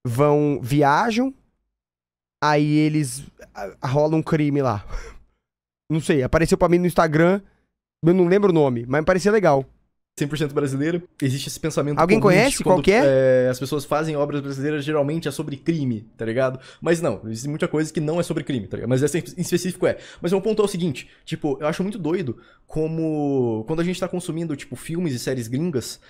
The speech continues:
Speaker 2: a
Speaker 1: Calma
Speaker 2: gente
Speaker 1: que eu
Speaker 2: olha
Speaker 1: vou
Speaker 2: pra Nova
Speaker 1: descobrir.
Speaker 2: York e pensa, "Nossa, olha que lindo, que incrível, olha a Times Square, uau." Não precisa necessariamente ser dentro da, do filme e da série, mas quando a gente olha pra cidades norte-americanas,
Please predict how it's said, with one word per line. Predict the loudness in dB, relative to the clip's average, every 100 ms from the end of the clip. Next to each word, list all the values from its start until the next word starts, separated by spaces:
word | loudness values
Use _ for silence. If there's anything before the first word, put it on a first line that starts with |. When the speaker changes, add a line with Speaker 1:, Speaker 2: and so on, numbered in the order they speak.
| -16
Speaker 2:
a | -4
Speaker 1:
Calma | -2 0
Speaker 2:
gente |
Speaker 1:
que |
eu | 0
Speaker 2:
olha |
Speaker 1:
vou | 0
Speaker 2:
pra | 0
Nova | 2
Speaker 1:
descobrir. | 2
Speaker 2:
York | 2 0 -4
e |
pensa, | -10 -10 -8
"Nossa, | -10 -8 -10 -10
olha | -12
que | -12 -12
lindo, | -10 -8 -6 -6
que | -8
incrível, | -10 -10 -8 -6 -6
olha | -6
a |
Times | -6 -10 -10
Square, | -14 _ -8 -6 -6 -6 -12 -20 -20 _ _ -14
uau." | -8 -6 -6 -6 -8 -10 -12 _ -8
Não | -6
precisa | -4 -4
necessariamente | -4 -4 -4
ser | -4
dentro | -2 -2 -2
da, | -2 -2
do | -2
filme | -2
e |
da | -2
série, | 0 -2 -2 -6 -20 -20 -8
mas | -8 -4
quando | -2
a | -2
gente | -2 0
olha | 0 0
pra | -2
cidades | -4 -6 -6 -6 -6 -8 -10 -12 -4
norte-americanas, | -2 0 -2 -4 -2 0 0 -4 -8